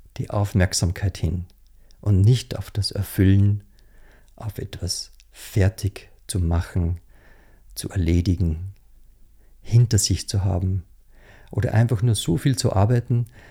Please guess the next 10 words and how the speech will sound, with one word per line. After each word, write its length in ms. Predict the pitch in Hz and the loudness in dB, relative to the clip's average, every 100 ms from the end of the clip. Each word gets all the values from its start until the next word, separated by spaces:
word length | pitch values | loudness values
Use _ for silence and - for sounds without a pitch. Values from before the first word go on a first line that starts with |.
| - - | -20 -16
um 220 | - 117 | 0 2
das 220 | 110 104 - | 4 0 0
Gefühl 720 | 101 - - 123 143 147 139 - - - - - - | -4 -4 -2 2 2 2 -2 -8 -18 -14 -12 -10 -6
der 180 | 113 | -4
Ohnmacht 800 | 131 135 135 98 87 - - - - _ _ _ _ _ _ _ _ | 0 2 4 4 0 -6 -14 -18 -18 _ _ _ _ _ _ _ _
ausgleichen 760 | - 98 107 - 92 - - 95 | 0 2 0 0 -2 -2 -4 -6
oder 120 | 95 | -4
verhindern 400 | 92 95 107 92 | -4 0 2 0
zu 120 | 85 98 | -2 -8
können. 340 | - 92 - | -8 -8 -12